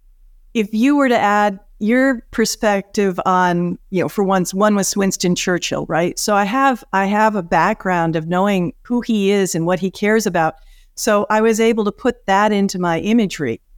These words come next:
Um, and you would probably have different things that would come up for you with regards to this person and, and how you envision him. So each of us is gonna create our own Winston Churchill, even if we're using A I. I just, again, see it as a different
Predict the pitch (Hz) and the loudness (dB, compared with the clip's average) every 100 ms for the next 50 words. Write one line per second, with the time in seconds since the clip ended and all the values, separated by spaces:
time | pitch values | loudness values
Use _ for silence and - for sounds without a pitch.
0 | - - 185 180 175 170 - _ _ - | -20 -4 0 2 0 -2 -8 _ _ -20
1 | _ 220 220 - 240 269 294 240 240 233 | _ 0 0 2 2 2 2 2 0 2
2 | 240 214 190 233 247 269 - 170 143 160 | 2 0 0 0 0 -2 -2 -2 0 -2
3 | - 180 190 - 190 170 - - 202 254 | -2 -2 -2 -2 -2 -2 -2 -4 0 2
4 | 220 175 165 165 156 156 - 165 165 - | 2 0 -4 -2 -2 -2 -4 -4 -6 -4
5 | 170 165 190 180 - 185 185 180 _ - | -4 -2 -2 -2 0 0 -2 -4 _ -12
6 | - 180 196 196 190 226 262 240 190 196 | -4 -2 0 0 0 2 2 2 2 0
7 | 190 185 170 165 151 - _ - 269 - | 0 0 0 -2 -4 -12 _ -6 -4 0
8 | 320 370 262 208 - 185 196 180 - 196 | 0 0 0 0 -2 -4 -2 -2 -2 0
9 | 220 - 170 - 190 208 196 208 - 190 | 0 0 -2 0 0 2 0 -2 -2 -2
10 | 165 - 262 254 180 160 214 226 220 196 | -2 -2 -2 -2 -2 -2 -2 0 0 0
11 | 208 190 196 214 208 185 175 170 151 170 | -2 -2 0 -2 0 0 0 0 -2 -4
12 | 165 - 214 220 - 175 185 180 165 - | -8 -2 0 0 -4 -4 0 0 -2 -2
13 | 190 196 180 160 170 175 | 0 0 -2 -2 -4 -4